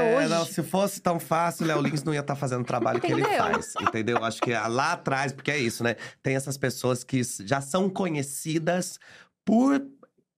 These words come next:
Speaker 1: gostarem de fazer um trabalho que é, mu-, muitas aspas, politicamente incorreto, assim, tipo, que é o trabalho de, não, ela, ela se, como chama? Ela se orgulha,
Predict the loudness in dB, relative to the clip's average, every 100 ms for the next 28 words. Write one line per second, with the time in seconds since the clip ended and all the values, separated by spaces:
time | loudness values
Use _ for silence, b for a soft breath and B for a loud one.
0 | -2 0 0 -2 -2 0 2 0 0 0
1 | 0 2 2 2 2 0 2 2 4 2
2 | 0 0 2 4 2 2 -2 B B -6
3 | -4 -2 2 2 4 2 2 -2 -2 -4
4 | -6 -2 0 2 0 0 0 0 -2 -2
5 | 0 0 2 0 0 -4 -4 -6 -4 -4
6 | B B 0 2 2 2 2 2 2 2
7 | 0 0 0 0 0 0 -2 -2 0 2
8 | 4 4 4 2 0 -4 -10 -20 b b
9 | -16 -6 -4 -2 -2 -2 -2 -2 -2 2
10 | 4 4 2 -2